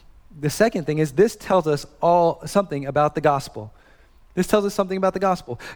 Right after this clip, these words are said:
God is not the man upstairs saying, "Get your act together." He's God with us. He says, "I will come to you."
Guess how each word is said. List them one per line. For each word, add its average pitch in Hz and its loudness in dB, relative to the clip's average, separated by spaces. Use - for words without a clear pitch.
God 208 4
is 170 -2
not 190 2
the 196 -2
man 170 0
upstairs 175 2
saying, 165 -2
"Get 165 0
your 185 2
act 220 0
together." 135 -2
He's 127 -12
God 160 2
with 143 -6
us. 143 -6
He 131 -10
says, 127 -2
"I 160 2
will 170 -6
come 131 -8
to 135 -12
you." 113 -8